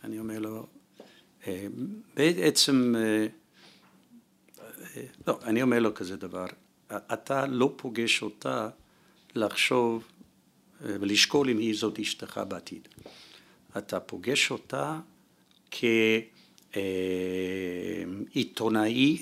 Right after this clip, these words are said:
חיובי, אם אתה פוגש אותה, ברור, ברור שהיא בחורה נהדרת. כי מי היה משדך אותך עם בחורה לא נהדרת? אלא מה? כל השאלה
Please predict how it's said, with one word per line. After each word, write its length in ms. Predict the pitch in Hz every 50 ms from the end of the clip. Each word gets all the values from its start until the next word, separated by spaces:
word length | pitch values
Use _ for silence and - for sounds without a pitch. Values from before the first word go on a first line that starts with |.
| - -
חיובי, 720 | - - 131 120 107 101 98 98 95 107 123 160 185 220 - - - _ _ _ - - - - - - - - _ -
אם 180 | 139 143 160 165
אתה 220 | 151 - - 131
פוגש 440 | - - 113 101 110 131 - - -
אותה, 260 | 113 107 - - 104
ברור, 400 | 101 95 101 107 113 117 127 131 120 -
ברור 560 | 170 127 101 110 113 110 135 180 160 131 131 135
שהיא 340 | - - - 110 92 120
בחורה 440 | 110 98 107 - - 113 104 104 101
נהדרת. 640 | 101 107 - 95 95 - 98 90 - - - - - - -
כי 180 | - - 127 120
מי 240 | 123 131 147 170
היה 200 | 185 175 180 185
משדך 500 | 175 165 156 - - 156 - 165 160 -
אותך 220 | 151 139 - - 147
עם 240 | 151 131 127 117 113
בחורה 400 | 117 - - 123 120 120 123 127
לא 200 | 127 131 131 131
נהדרת? 680 | 127 120 113 113 98 101 98 90 - - _ - - - - 131
אלא 160 | 135 151 151 131
מה? 160 | 101 92 101 107 - _ - - - - - - - - - - - - - _ _ _ _ _ _ -
כל 240 | - - 156 180 165
השאלה 600 | 156 - - - - 117 110 107 110 113 117 117